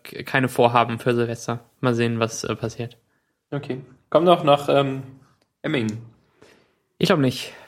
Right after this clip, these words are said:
Speaker 1: Aber danke für die Einladung.
Speaker 2: Das war, ja. <laughs> Ähm, Böller, der laut, äh, dem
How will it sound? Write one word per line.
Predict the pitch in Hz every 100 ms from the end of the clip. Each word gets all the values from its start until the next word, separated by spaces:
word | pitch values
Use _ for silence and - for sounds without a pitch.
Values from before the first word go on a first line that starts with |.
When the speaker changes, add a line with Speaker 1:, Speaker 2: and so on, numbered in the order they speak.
| - _ _ 117
Speaker 1:
Aber | - 117 117 120 117 120
danke | 123 131
für | 135
die | 127
Einladung. | 117 120 120 117 _ - - - - - - _ _
Speaker 2:
Das | -
war, | 120 - _ 127
ja. | 95 113 - -
<laughs> | 214 320 330 - - - _ -
Ähm, | 117 120 117 117 117 117 - _ _ _ _ _ _ _ _ _ - - _
Böller, | 190 143 160 156 175
der | 123 120 147 - - - - _ _ _ - - _ _ -
laut, | 113 120 117 117
äh, | 127 117
dem | 113 113 110 107